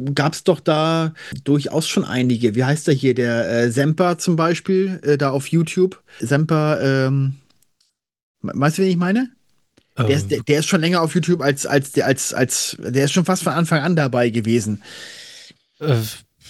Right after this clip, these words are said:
Speaker 2: äh,
Speaker 1: Der hat
Speaker 2: bei
Speaker 1: sich
Speaker 2: Semper und bei YouTube denke ich nur an den, äh, Semper-Videos, der halt so Informatik-Kram macht, aber den wirst du
Speaker 1: Ja,
Speaker 2: nicht meinen.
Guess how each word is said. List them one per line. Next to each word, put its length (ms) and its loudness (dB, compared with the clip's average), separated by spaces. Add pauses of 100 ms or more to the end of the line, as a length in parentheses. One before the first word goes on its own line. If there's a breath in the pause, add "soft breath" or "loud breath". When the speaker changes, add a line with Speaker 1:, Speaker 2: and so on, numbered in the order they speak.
(140)
Speaker 2:
äh, 100 0
Speaker 1:
Der 100 2
hat 80 2
Speaker 2:
bei 60 0
Speaker 1:
sich 120 0
Speaker 2:
Semper 440 0
und 240 0
bei 80 2
YouTube 340 -2
denke 160 2
ich 100 -10
nur 260 0
an 260 0
den, 420 0
äh, 220 2
Semper-Videos, 800 0
der 120 2
halt 160 0
so 80 -2
Informatik-Kram 800 0
macht, 220 -4
aber 180 0
den 240 0
wirst 120 -2
du 40 2
Speaker 1:
Ja, 60 2
Speaker 2:
nicht 100 -2
meinen. 100 2